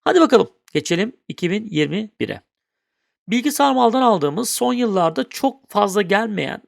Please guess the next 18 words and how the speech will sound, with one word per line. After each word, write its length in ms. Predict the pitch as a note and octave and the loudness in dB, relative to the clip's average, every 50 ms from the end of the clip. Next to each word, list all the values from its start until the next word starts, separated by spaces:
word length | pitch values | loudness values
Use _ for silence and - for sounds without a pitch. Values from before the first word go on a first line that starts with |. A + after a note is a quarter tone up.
| _ - | _ -8
ama, 460 | - A3+ G3+ G3+ G#3 A3+ - _ _ _ - - | -6 -4 -2 -2 -2 -4 -4 _ _ _ -14 -10
e, 140 | F#3+ F#3 F#3 F#3 F#3+ F#3+ - | -10 -10 -10 -12 -14 -16 -10
çok 300 | - - B3 G#3 _ - | -4 -4 -4 -4 _ -4
da 80 | A3 G3 | -4 -4
gelebileceği, 760 | F3+ D#3+ F3 G3 G3+ G3+ F3 F#3+ F3+ D#3 A#2+ A2+ A2+ - _ _ _ - | -2 0 0 2 2 2 0 0 -2 -2 -4 -6 -10 -10 _ _ _ -4
dokuzuncu 340 | D#3 D#3 - F3+ F#3+ F#3 - | -4 -2 -2 -6 -6 -6 -8
sınıf 160 | F#3+ E3 - | -10 -12 -10
konusudur 440 | - C3+ C3 A2+ - - - C3 A#2 | -10 -10 -8 -10 -10 -10 -10 -8 -6
biliyorsunuz 420 | A2 B2 A#2+ - - - A2+ - | -6 -8 -8 -10 -12 -16 -18 -18
kendisi. 560 | - - C#3+ G#2+ F#2+ F#2 F#2 - - G#3+ A#3+ _ _ _ _ _ _ _ _ _ _ - - | -10 -8 -8 -8 -8 -10 -12 -10 -8 -10 -10 _ _ _ _ _ _ _ _ _ _ -6 -6
Dokuzuncu 320 | F3 F3 G#3+ G#3+ G#3+ G3 | -4 -4 -4 -6 -6 -6
sınıflarda 360 | - G3+ F3+ - D#3+ D3+ D3 | -8 -10 -8 -4 -4 -4 -4
eşitsizlik 400 | D3 C3+ - - - - F#3+ F#3 | -4 -6 -6 -10 -10 -10 -12 -12
konusunda 520 | - D#3+ D3+ C3+ - - C3+ B2 A2 G2 G2+ | -8 -8 -8 -8 -10 -14 -14 -12 -12 -12 -12
gösterilen 680 | - C3 D3 C#3+ - - - C3+ B2+ C3 B2+ A2+ G#2 G#2 | -6 -4 -2 -2 -2 -4 -6 -6 -6 -6 -8 -10 -12 -10
bir 40 | G2+ | -8
bölüm. 240 | A2+ C#3+ G#3+ A#3 _ _ _ _ _ _ - | -6 -6 -6 -8 _ _ _ _ _ _ -6
Buradaki 680 | A#3 D4 C4+ G#3+ F3+ E3+ - - - E3+ G3+ B3 _ | -2 2 2 2 2 0 -6 -4 -6 -6 -6 -6 _